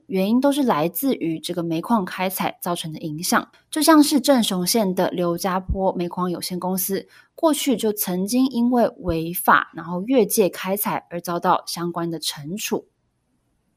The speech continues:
那这次的事件，官方的说法是怎么说的呢？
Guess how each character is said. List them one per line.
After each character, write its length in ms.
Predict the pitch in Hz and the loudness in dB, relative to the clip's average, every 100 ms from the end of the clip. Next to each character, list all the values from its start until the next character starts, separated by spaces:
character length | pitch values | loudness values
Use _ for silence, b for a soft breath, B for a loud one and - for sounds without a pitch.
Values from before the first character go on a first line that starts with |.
| _ _ | _ _
那 100 | 226 | -6
这 180 | 220 302 | 2 2
次 240 | 302 285 | 2 -2
的 140 | 226 196 | 2 2
事 220 | - 233 | 2 0
件， 400 | 240 196 - - _ _ | 4 2 2 -14 _ _
官 200 | 214 214 | 0 0
方 160 | 214 220 | 2 0
的 80 | 202 | 0
说 220 | 185 190 | -2 -2
法 300 | 190 165 - | 2 2 2
是 120 | 196 | -6
怎 160 | 185 175 | -8 -10
么 120 | 160 | -10
说 240 | - 190 | -6 -4
的 100 | 190 | -2
呢？ 240 | 185 180 | 0 0